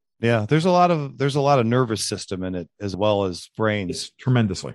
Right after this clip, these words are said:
Speaker 1: I know one guy that was real successful at it, and he said that's a lot more than brains, is can you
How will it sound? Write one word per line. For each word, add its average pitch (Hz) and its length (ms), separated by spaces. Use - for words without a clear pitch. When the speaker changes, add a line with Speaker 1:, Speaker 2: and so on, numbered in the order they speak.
Speaker 1:
I 143 180
know 139 420
one 123 380
guy 107 300
that 101 120
was 98 180
real 110 180
successful 101 680
at 92 200
it, 92 180
and 95 420
he 107 140
said 104 260
that's - 500
a 110 60
lot 120 300
more 95 280
than 85 340
brains, 95 480
is 92 420
can 120 300
you 117 260